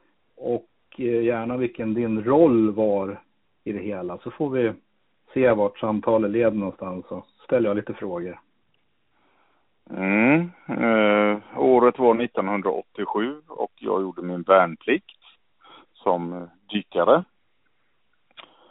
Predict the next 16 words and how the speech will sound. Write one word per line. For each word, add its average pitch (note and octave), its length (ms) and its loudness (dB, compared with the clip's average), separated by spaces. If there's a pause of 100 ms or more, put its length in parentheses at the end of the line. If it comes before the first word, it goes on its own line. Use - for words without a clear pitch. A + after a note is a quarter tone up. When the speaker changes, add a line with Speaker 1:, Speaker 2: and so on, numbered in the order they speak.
(140)
Speaker 2:
Och, - 420 -10
eh, G2 260 4
vi F#2+ 140 2
hade E2+ 180 2
fått F#2+ 240 -4
i G#2 40 2
uppgift - 640 -4
att - 340 -2
åka F#2 420 -2
till E2 420 -8 (580)
Törefjärden F2+ 1600 0
i A#2+ 160 -2
Kalix G2+ 520 2 (320)
för G2 320 -2
att G2 80 -6 (840)
försöka G#2 500 -2